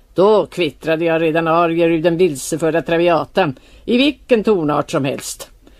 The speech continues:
Och efter mitt sista gästuppträdande i den opera som uppkallas efter mig, det vill säga Romeo och Julia, kom Toscanini instörtande i min loge och sa att en sån sångerska som jag var fullkomligt unik i Amerikas historia.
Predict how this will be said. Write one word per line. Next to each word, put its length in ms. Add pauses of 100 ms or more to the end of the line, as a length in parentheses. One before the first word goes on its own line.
(120)
Och 220
efter 200
mitt 140
sista 460
gästuppträdande 1040
i 140
den 140
opera 360
som 160
uppkallas 520
efter 200
mig, 360 (360)
det 160
vill 120
säga 420 (100)
Romeo 440
och 80
Julia, 440 (500)
kom 200
Toscanini 800
instörtande 840
i 40
min 140
loge 320
och 60
sa 280 (340)
att 220
en 160
sån 280
sångerska 520
som 200
jag 240 (320)
var 180
fullkomligt 840
unik 380
i 40
Amerikas 480
historia. 500